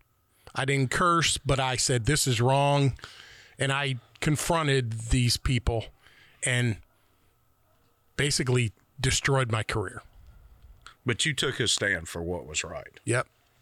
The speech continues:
Speaker 1: And I lasted with that company another eight months.
Speaker 2: Mm-hmm.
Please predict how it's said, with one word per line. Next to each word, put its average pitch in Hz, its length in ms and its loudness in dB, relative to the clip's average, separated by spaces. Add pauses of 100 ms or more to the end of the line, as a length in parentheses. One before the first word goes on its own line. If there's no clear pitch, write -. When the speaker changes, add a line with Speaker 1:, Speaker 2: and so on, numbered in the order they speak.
(160)
Speaker 1:
And 135 160 0
I 127 300 0
lasted 151 500 0
with 143 160 4
that 135 180 0
company 135 440 0
another 120 680 2 (1080)
eight 143 200 -2
months. 147 560 -2 (200)
Speaker 2:
Mm-hmm. 107 420 -2